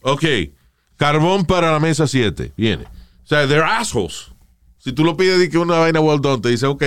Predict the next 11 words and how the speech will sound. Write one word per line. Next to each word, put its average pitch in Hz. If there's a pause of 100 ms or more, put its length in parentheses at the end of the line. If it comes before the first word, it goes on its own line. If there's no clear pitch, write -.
(140)
pedazo 147
de 160
carbón 156
para 139
el, 131 (520)
el, 127 (160)
eh, 123
la 123
mesa 123
siete, 87
whatever. 80